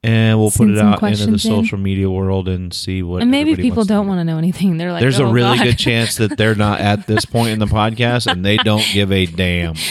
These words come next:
Speaker 2: Or they're like, "Who cares?"
Speaker 1: Yeah, like,
Speaker 2: Like
Speaker 1: who are these people?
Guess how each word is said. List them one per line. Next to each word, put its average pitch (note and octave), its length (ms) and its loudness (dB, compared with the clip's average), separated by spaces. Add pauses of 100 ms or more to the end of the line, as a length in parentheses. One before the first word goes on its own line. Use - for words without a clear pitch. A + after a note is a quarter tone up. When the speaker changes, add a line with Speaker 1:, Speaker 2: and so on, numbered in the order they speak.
(120)
Speaker 2:
Or F4+ 120 2
they're B3+ 160 2
like, G#3+ 220 0
"Who D#4 160 -2 (100)
cares?" E3 580 -4
Speaker 1:
Yeah, F#2+ 320 0
like, G#2 280 -2
Speaker 2:
Like G2 80 0
Speaker 1:
who G#2+ 220 2
are G2 180 2
these F#2+ 240 0
people? E2+ 380 -4